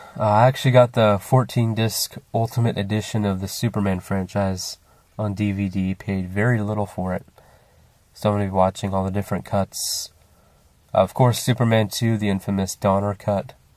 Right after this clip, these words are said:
And then we have three and four. But, uh, Returns was a good movie, entertaining.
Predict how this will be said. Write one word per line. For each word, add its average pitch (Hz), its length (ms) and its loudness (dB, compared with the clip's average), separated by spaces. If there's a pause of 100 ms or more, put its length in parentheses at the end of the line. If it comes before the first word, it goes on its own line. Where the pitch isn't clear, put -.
(520)
And 101 80 -6
then 98 60 -2
we 95 60 0
have 90 120 -4
three 104 220 -4
and 92 120 -2
four. 92 380 -2 (880)
But, 110 160 2
uh, 107 240 8
Returns 165 1000 2 (160)
was 147 260 2
a 143 40 6
good 135 200 4
movie, 135 380 6 (200)
entertaining. 120 720 2